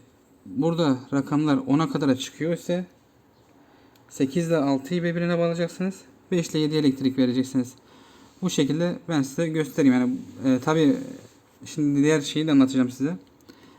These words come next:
Eğer ki baktınız ki üç ile beş çalışmadı ya da, e, iki ile dördü birbirine bağlamaz, onları da hepsini tek tek anlatacağım. Yani zaten bunlar da iki çeşit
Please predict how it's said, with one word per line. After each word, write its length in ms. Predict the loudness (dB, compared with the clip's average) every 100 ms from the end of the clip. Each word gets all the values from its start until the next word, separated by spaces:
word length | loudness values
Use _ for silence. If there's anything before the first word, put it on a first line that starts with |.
| -4
Eğer 200 | 0 0
ki 320 | 2 2 2 -2 -12 -6
baktınız 480 | 0 0 0 -4 -2
ki 180 | 2 2
üç 180 | 2 0
ile 140 | 0
beş 180 | 0 0
çalışmadı 520 | -2 0 2 2 0 0
ya 120 | 2
da, 100 | 2 -2 -16 -12 -2
e, 320 | 0 0 -2 -4
iki 200 | -4 -2
ile 120 | 0 2
dördü 220 | 4 4
birbirine 260 | 4 6
bağlamaz, 320 | 4 2 -2 -2
onları 280 | 0 0
da 40 | 0
hepsini 280 | -2 -6 -8
tek 160 | -6
tek 140 | -8 -2
anlatacağım. 480 | 0 2 2 -2 -2 -12 -20 -4
Yani 100 | -2
zaten 280 | 0 2 2
bunlar 160 | 2 2
da 80 |
iki 120 | -2 -2
çeşit 320 | -2 -2